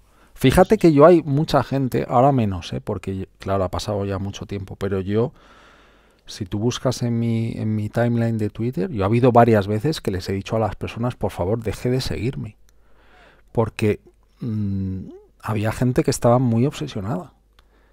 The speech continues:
Muy obsesionada, con mucho miedo. Yo lo entiendo. Y también entiendo mucho a las personas que dicen, "Joder, macho, es que estáis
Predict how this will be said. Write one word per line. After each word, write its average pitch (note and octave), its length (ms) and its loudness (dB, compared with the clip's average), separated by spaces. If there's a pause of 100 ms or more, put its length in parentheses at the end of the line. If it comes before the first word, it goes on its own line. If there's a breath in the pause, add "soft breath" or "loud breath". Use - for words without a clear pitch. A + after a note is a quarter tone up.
(280)
Muy G#2+ 160 2
obsesionada, C#3 720 4
con G#2 180 -2
mucho B2 340 0
miedo. B2+ 720 2
Yo A2+ 180 2
lo D3 80 6
entiendo. B2 520 2 (160)
Y G2 280 -2
también G#2+ 340 2
entiendo C#3+ 400 4
mucho C3 260 2
a B2+ 40 6
las A2 140 0
personas A#2+ 460 -2
que - 100 -10
dicen, F#2+ 220 -10
"Joder, - 300 -12
macho, A2+ 280 -12
es - 100 -14
que - 100 -8
estáis A2 400 -4